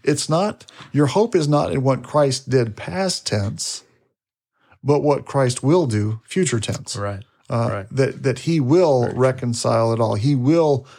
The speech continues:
Speaker 1: make it all right, and he will return it all to the Father. So the reason why we live the way we live, uh, is because we have hope.
Speaker 2: Mm-hmm.
Speaker 1: Well, i-, if you don't know what the future holds,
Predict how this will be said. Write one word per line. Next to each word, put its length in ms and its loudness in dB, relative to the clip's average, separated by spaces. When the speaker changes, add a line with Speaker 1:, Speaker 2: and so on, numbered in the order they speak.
Speaker 1:
make 280 2
it 80 -2
all 300 0
right, 260 0
and 140 -4
he 180 0
will 260 2
return 400 0
it 140 2
all 240 0
to 120 0
the 80 2
Father. 340 0
So 240 2
the 140 2
reason 380 2
why 180 4
we 180 2
live 360 2
the 60 2
way 220 4
we 180 2
live, 600 0
uh, 140 0
is 160 2
because 400 0
we 120 2
have 180 2
hope. 420 -6
Speaker 2:
Mm-hmm. 380 -8
Speaker 1:
Well, 300 2
i-, 60 -12
if 340 0
you 100 2
don't 260 2
know 520 2
what 240 2
the 80 2
future 400 2
holds, 680 -2